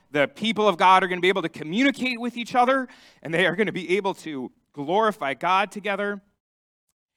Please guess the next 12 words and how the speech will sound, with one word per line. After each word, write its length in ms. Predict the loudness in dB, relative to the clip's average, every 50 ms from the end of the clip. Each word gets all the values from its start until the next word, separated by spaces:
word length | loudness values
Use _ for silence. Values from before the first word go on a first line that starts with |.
| _ _ _
And 200 | -6 -6 -6 -6 -2
this 160 | -2 -2 -2
day 320 | -2 -2 0 0 2 0 -2
of 160 | -2 -6 _
Pentecost 600 | -10 -8 -8 -8 -2 2 2 2 2 2 -4 -14
and 100 | -16 -16
the 40 | -8
gift 240 | -4 -4 -4 -4 -6
of 80 | -12
tongues 320 | -8 -4 -2 -2 -2 -2 -2
also 320 | 2 4 4 4 2 -4
signifies 720 | -8 -8 -8 -8 -8 -8 -2 0 2 2 2 2 0 -4